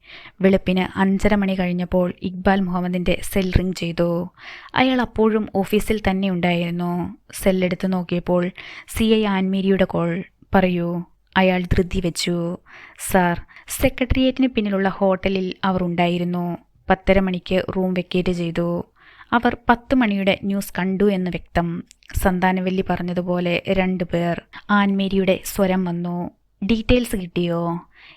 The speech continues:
"യെസ്, സർ. നന്ദഗോപൻ, നന്ദ്യാട്, പാലപ്പുറം, ഒറ്റപ്പാലം." "ഹോട്ടലിൽ കൊടുത്ത ഐ ഡിയുടെ പകർപ്പ് ഞാൻ സാറിന്റെ WhatsApp-ിലേക്ക് അയച്ചിട്ടുണ്ട്." കോൾ കട്ട് ചെയ്തിട്ട് ഇക്ബാൽ മുഹമ്മദ്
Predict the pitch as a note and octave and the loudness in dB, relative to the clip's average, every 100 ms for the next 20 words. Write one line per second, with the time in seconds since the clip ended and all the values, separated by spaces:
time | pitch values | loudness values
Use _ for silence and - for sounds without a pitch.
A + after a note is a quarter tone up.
0 | - G3 - - E3+ E3 E3+ - _ - | -2 -2 -2 -4 -2 -2 -6 -12 _ -6
1 | G3+ G3+ F#3+ G3 F#3 F#3 F3+ G#3+ - - | 0 2 2 0 0 0 0 -8 -10 -4
2 | F#3+ F#3+ F#3 F#3+ F#3 G3+ - _ F3+ F3+ | 0 0 0 0 0 -4 -8 _ -2 -2
3 | F3+ - F#3+ B3 - - - F3 - E3+ | -4 -2 -4 -4 -8 -6 -4 -4 -6 -6
4 | E3+ E3+ - _ - - - - B3 A#3+ | -4 -6 -8 _ -20 -20 -6 0 2 4
5 | B3+ B3+ B3 G#3+ F#3+ - F#3+ - F#3+ G3+ | 2 2 2 0 2 0 -2 -2 0 0
6 | G3 G#3 G#3 G#3 F#3+ F#3 - G3 - G3 | 2 2 2 0 0 -2 0 -2 -2 -2
7 | G3+ - F#3+ F#3 G3 G3+ F3+ F3 F#3 F#3 | -2 -2 -4 -2 -2 -2 -2 -4 -4 -2
8 | F#3 F3+ - - F#3+ F3 F3+ - F3+ F3+ | -4 -2 -2 0 0 0 -2 -2 0 0
9 | F3 F3 - _ - - - B3+ B3 B3 | -2 -6 -10 _ -20 -18 2 4 4 0
10 | G#3 - F#3+ F#3 F3+ F#3+ F#3 F#3+ _ G#3 | -2 -2 -6 -6 -4 -2 -2 -6 _ -8
11 | F#3 A3 A3 G#3 F#3 F#3 F3+ | -4 -2 0 0 -2 -4 -4